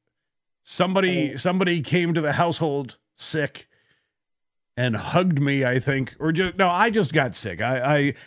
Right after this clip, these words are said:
Speaker 1: I spent a c-, the last couple of days in bed, um,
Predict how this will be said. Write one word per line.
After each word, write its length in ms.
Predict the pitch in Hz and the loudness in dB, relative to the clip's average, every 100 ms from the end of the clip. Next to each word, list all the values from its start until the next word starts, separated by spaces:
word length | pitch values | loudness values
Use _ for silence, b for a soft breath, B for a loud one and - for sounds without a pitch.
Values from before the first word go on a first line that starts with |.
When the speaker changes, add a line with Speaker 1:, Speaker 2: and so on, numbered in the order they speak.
| B | B
Speaker 1:
I 100 | 147 | 0
spent 340 | 147 202 196 | 0 0 0
a 40 | 180 | -2
c-, 80 | - | -6
the 160 | 156 156 | -4 -2
last 220 | 151 151 | 0 -2
couple 220 | - 139 131 | -2 -2 -2
of 80 | |
days 280 | 127 127 123 | -2 0 0
in 140 | 107 104 | -2 -2
bed, 460 | 117 123 123 113 _ b b b - | 0 2 0 -2 _ b b b -10
um, 520 | 78 87 87 82 | -6 -4 -4 -6